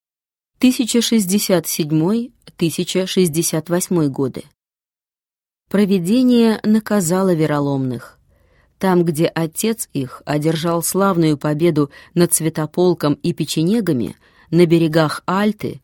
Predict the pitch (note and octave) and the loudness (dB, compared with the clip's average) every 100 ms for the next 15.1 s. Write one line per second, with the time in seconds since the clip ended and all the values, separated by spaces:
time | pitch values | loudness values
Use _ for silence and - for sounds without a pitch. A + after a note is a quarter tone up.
0 | _ _ _ _ - G3 F3+ G#3 A#3+ - | _ _ _ _ 2 4 6 4 2 -2
1 | F#3 E3+ F3 G3 F#3 - F#3+ - F3+ C#3 | 0 2 2 0 -4 -4 -6 -2 -2 -2
2 | C#3 D#3+ D#3 - D3 C#3+ D#3+ G#3+ - G3 | -4 -2 -4 -4 -6 -4 -2 -2 -2 -2
3 | F3+ F#3+ - - - - F3+ F3 - B3 | 0 -4 -8 -20 -14 0 2 2 0 0
4 | - F#3+ F3+ G#3 A#3+ G#3+ F3 F3 E3+ D3+ | 0 0 0 2 4 4 4 2 2 0
5 | G3 G#3+ F#3 D#3 D3 C#3 C3+ F#3 F3 D#3+ | -2 2 2 2 0 -2 -4 -4 -4 -2
6 | D3 C#3 C#3 - D3 D3 - C#3 A#2+ - | 0 0 -2 -2 -4 -4 -4 -4 -4 -8
7 | - A2 G#2 _ _ _ _ _ _ _ | -10 -10 -12 _ _ _ _ _ _ _
8 | _ _ E3 F3 F#3 F3 E3+ - D#3+ D#3+ | _ _ -2 0 0 0 -4 -2 -2 0
9 | D3+ - - D#3+ - G#3+ A3 E3+ C#3+ - | -2 -4 -4 -4 -4 -2 0 0 -2 -4
10 | F3 - A3 A3+ - F#3 D#3 C3+ - _ | -6 -2 -4 -4 -6 -4 -2 -4 -12 _
11 | _ _ _ _ F3 F3 F3 E3+ E3+ - | _ _ _ _ -4 -2 -4 -4 -6 -4
12 | G#3+ A3+ - - - A3 F3 C3+ A#2 F#2 | -4 -4 -6 -12 -4 -2 0 -2 -6 -12
13 | - _ _ _ _ _ _ _ _ E3+ | -18 _ _ _ _ _ _ _ _ -2
14 | F3 B3 A#3 G3 F3+ A3 A#3+ F#3 C#3+ A2+ | 4 4 4 2 0 0 0 0 -2 -4